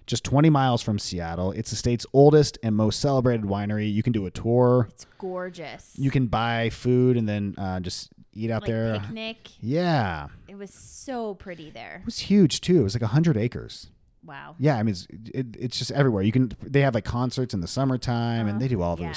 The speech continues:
Speaker 1: things.
Speaker 2: that'd be fun.
Speaker 1: But there's so many other, like, smaller wineries and tasting rooms. There are tasting rooms everywhere.
Speaker 2: Yeah, we went to Columbia Winery. That was another really cool
Speaker 1: Yeah.
Speaker 2: one. We did a ton of tasting rooms, and there, there really are tasting rooms everywhere.
Speaker 1: We found a barn in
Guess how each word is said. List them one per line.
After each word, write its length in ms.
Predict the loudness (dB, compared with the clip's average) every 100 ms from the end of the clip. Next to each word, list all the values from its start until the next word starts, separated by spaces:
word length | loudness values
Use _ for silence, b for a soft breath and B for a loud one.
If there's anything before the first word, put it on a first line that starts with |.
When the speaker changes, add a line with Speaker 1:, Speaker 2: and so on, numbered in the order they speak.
| -8
Speaker 1:
things. 280 | -10 -12 -14
Speaker 2:
that'd 180 | -16
be 60 | -18
fun. 140 | -4 2
Speaker 1:
But 80 | 4
there's 120 | 4
so 140 | 4
many 180 | 4 4
other, 280 | 4 4 4
like, 100 | 2
smaller 460 | 0 2 4 6
wineries 480 | 4 4 2 2 2
and 120 | 0
tasting 400 | 0 0 0 0
rooms. 360 | 0 0 -2 -4
There 140 | 0 2
are 40 |
tasting 300 | 4 4 8
rooms 280 | 8 8 2 _ _ -2
everywhere. 480 | 4 4 4 -2
Speaker 2:
Yeah, 160 | -8 -10
we 140 | -10
went 100 | -10
to 80 | -12
Columbia 420 | -16 -16 -12 -12
Winery. 440 | -10 -12 -12 -12 -12
That 160 | -12
was 100 | -12
another 340 | -14 -14 -12 -12
really 240 | -10 -10 -6
cool 120 | 0
Speaker 1:
Yeah. 300 | 2 2 -2
Speaker 2:
one. 440 | -8 -12 -14 -18 -16
We 100 | -14
did 160 | -10 -10
a 60 | -12
ton 380 | -18 -14 -12
of 100 | -12
tasting 480 | -14 -16 -16 -16 -14
rooms, 320 | -14 -14 -14 -12
and 80 | -10
there, 160 | -10 -12
there 220 | -12 -10
really 240 | -8 -8
are 120 | -8
tasting 400 | -10 -14 -16 -16 -16
rooms 260 | -14 -16 -20 _ -12
everywhere. 460 | -12 -10 -14 -12 -4
Speaker 1:
We 140 | -4
found 320 | 0 2 2 2
a 120 | -2
barn 720 | 0 2 2 0 -4 -8 -12 -20 _ _
in 320 | 2 4 2